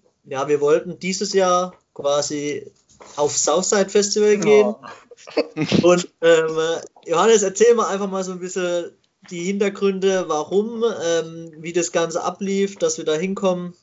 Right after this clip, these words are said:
Speaker 1: Ja, erzähl einfach mal so ein bisschen.
Speaker 2: Also, das war, muss man mal, <laughs> oh Mann. Also, das lief so: ähm, es war eine Geburtstagsparty, ähm, von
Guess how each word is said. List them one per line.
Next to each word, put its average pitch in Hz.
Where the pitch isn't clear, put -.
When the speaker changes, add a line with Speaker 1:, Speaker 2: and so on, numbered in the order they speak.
Speaker 1:
Ja, 135
erzähl -
einfach 135
mal 127
so 135
ein 131
bisschen. 131
Speaker 2:
Also, 120
das 104
war, 107
muss 123
man 113
mal, 110
<laughs> 170
oh 135
Mann. 139
Also, 143
das 135
lief 139
so: 139
ähm, 120
es 123
war 110
eine 113
Geburtstagsparty, 143
ähm, 113
von 113